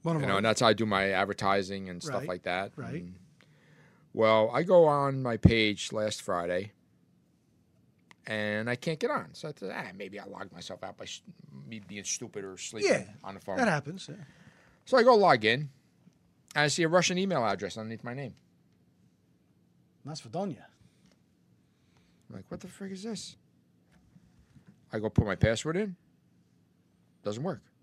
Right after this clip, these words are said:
Speaker 2: Recover my password. Doesn't work. I go to my Instagram. It's my picture and a woman's name underneath it.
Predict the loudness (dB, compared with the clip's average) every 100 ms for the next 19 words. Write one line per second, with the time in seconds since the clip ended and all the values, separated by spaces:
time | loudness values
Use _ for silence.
0 | _ _ _ -8 -2 -4 -4 -8 -8 -8
1 | -8 -10 -12 _ _ _ _ -14 -10 -8
2 | -10 -12 _ _ _ _ _ _ _ _
3 | _ _ _ -6 -4 -2 -4 -4 -4 -4
4 | -4 -8 _ _ _ _ _ _ -16 -8
5 | -2 4 6 6 4 -6 -6 _ _ _
6 | _ _ _ _ _ _ -2 0 2 0
7 | 0 -2 -2 -4 -6 -10 -14